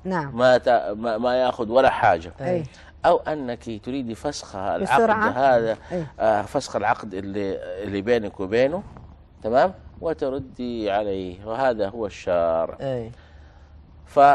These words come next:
Speaker 2: يعني قالت: "خلاص أنا ما أبغى الهم والغم،
Speaker 3: أي.
Speaker 2: فإذا أترك أفضل وأرد عليه، أرد له ال-، هذا شرع الله عز وجل".
Speaker 1: نعم.
Speaker 2: نعم، ما دام أنت اللي بادرتي وتريد الفسخ يجب
Speaker 1: مم.
Speaker 2: أن ترد، أن تردي.
Speaker 1: أي.
Speaker 3: مم.
Speaker 1: يعني تعرف يا دكتور، معلش دقيقة يا
Speaker 3: تفضل.
Speaker 1: وائل.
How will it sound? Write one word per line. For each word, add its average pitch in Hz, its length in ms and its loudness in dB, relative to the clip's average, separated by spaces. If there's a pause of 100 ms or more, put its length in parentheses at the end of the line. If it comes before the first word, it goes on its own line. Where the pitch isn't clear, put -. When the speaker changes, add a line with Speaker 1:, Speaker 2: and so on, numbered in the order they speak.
(640)
Speaker 2:
يعني 131 320 0 (100)
قالت: 139 180 -2
"خلاص 151 380 -12
أنا 131 260 -8 (360)
ما 135 140 4
أبغى 113 180 0
الهم 113 420 -2
والغم، 110 300 -2
Speaker 3:
أي. 131 260 -10
Speaker 2:
فإذا 139 460 0 (100)
أترك 123 420 -6
أفضل 110 300 -6
وأرد 101 440 -4
عليه، 95 320 0 (400)
أرد 101 240 -6
له 92 180 -4
ال-، 170 720 -6
هذا 208 160 2
شرع 143 240 4
الله 107 180 4
عز 98 220 2
وجل". 95 220 0
Speaker 1:
نعم. 143 180 -4 (340)
Speaker 2:
نعم، 123 240 -2
ما 156 60 2
دام 165 180 6
أنت 170 240 -4
اللي 120 120 -4
بادرتي 104 400 0
وتريد 127 400 -4
الفسخ 104 800 -6
يجب 147 220 -6
Speaker 1:
مم. 104 60 -6
Speaker 2:
أن 101 140 -6
ترد، 92 380 -2
أن 95 140 -6
تردي. 80 380 -8
Speaker 1:
أي. 85 80 -12
Speaker 3:
مم. 131 280 -4
Speaker 1:
يعني 180 220 -2
تعرف 262 240 -4
يا 220 60 0
دكتور، 190 400 -2
معلش 180 220 -4
دقيقة 156 200 -6
يا 165 40 -4
Speaker 3:
تفضل. 139 200 -4
Speaker 1:
وائل. 123 240 -8